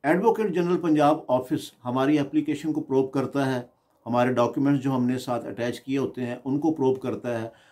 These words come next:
उसके बाद अगर वो सेटिस्फाई हो हमारी एप्लीकेशन पर तो फिर वो हमें डिस्ट्रिक्ट कोर्ट में एप्लीकेशन फाइल करने की रिटन फॉर्म में परमिशन लेटर की सूरत में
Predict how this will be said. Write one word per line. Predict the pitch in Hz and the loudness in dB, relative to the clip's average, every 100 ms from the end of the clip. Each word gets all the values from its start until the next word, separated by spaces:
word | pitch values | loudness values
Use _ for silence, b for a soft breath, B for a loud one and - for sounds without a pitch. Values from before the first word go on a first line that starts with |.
| b 180 | b -4
उसके | 196 - 185 | -2 4 4
बाद | 147 139 139 - | 6 4 2 -4
अगर | 139 165 | -4 0
वो | 156 151 | 2 0
सेटिस्फाई | 139 123 139 - 143 139 | -2 -10 -12 -6 -2 0
हो | 117 117 113 _ _ | 0 0 -2 _ _
हमारी | 110 113 120 123 | -4 0 2 0
एप्लीकेशन | - 143 147 139 143 | 0 -2 -2 -2 -4
पर | 123 101 98 b b b 147 | -4 -4 -6 b b b -6
तो | 139 | -2
फिर | 165 165 | 2 4
वो | 156 | 6
हमें | 135 120 113 117 139 - - | 4 2 -2 -2 -4 -10 -4
डिस्ट्रिक्ट | 160 160 - 175 - | -4 -4 -6 -8 -6
कोर्ट | 151 135 131 135 | 0 0 0 -2
में | 127 127 | -2 -2
एप्लीकेशन | 135 - 131 160 156 151 131 135 | -4 -6 -4 0 0 0 -2 -4
फाइल | - 107 110 | -2 -2 -2
करने | 107 113 113 117 | -2 -6 -4 -6
की | 117 117 127 - _ _ _ _ _ _ _ _ | -4 -4 -4 -10 _ _ _ _ _ _ _ _
रिटन | 135 143 196 | 0 2 2
फॉर्म | - 160 135 | 4 4 6
में | 131 123 123 143 _ _ _ _ - | 4 2 -2 -4 _ _ _ _ -4
परमिशन | 165 220 - 240 | 0 0 0 2
लेटर | 165 139 143 | 4 2 0
की | 135 | -4
सूरत | 135 120 113 113 | -4 -2 -2 -2
में | 113 101 | -2 -2